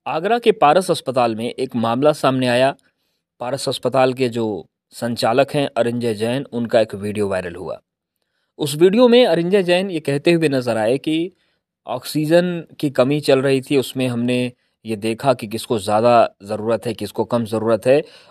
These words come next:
और इस चीज़ को देखने के लिए हमने एक मॉक ड्रिल की पाँच मिनट की कि कौन पाँच मिनट टिक पाएगा, कौन नहीं टिक पाएगा। उसके बाद ये मॉक ड्रिल हुई पाँच मिनट की, लोग नीले पड़ गए, छटपटाने लगे और बाईस छट गए, यानी कि बाईस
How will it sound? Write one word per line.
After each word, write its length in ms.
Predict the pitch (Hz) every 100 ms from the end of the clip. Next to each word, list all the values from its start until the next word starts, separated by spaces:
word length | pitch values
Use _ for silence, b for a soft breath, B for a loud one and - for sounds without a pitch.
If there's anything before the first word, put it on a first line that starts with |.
| _
और 360 | 110 120 127 113
इस 220 | 160 -
चीज़ 160 | 208 -
को 80 |
देखने 340 | 165 160 185 185
के 100 | 180
लिए 80 | 170
हमने 160 | 180
एक 120 | 180
मॉक 200 | 131 135
ड्रिल 240 | 139 185 180
की 120 | 156
पाँच 300 | 131 123 123
मिनट 220 | 117 110
की 180 | - 135
कि 220 | 170 180 b b b
कौन 280 | - 190 202 190
पाँच 240 | 160 160
मिनट 180 | 156 156 -
टिक 140 | 127 -
पाएगा, 300 | 127 131 139
कौन 240 | 131 110
नहीं 160 | 104 110
टिक 160 | 113
पाएगा। 340 | 110 120 127 135
उसके 240 | 123 113
बाद 180 | 113 107
ये 80 | 101
मॉक 200 | 98 101
ड्रिल 220 | 139 139
हुई 120 | 143
पाँच 280 | 135 131 123
मिनट 200 | 123 120
की, 240 | 135 127 B B B 107
लोग 240 | 120 107
नीले 280 | 107 143 151
पड़ 200 | 147 127
गए, 240 | 127 127
छटपटाने 600 | 120 117 - 101 123 147
लगे 260 | 139 123 147
और 280 | 160 147 -
बाईस 440 | 95 104 139 185 -
छट 200 | - 110
गए, 140 | 120
यानी 200 | 151 147
कि 100 | 190
बाईस 420 | 123 110 165 -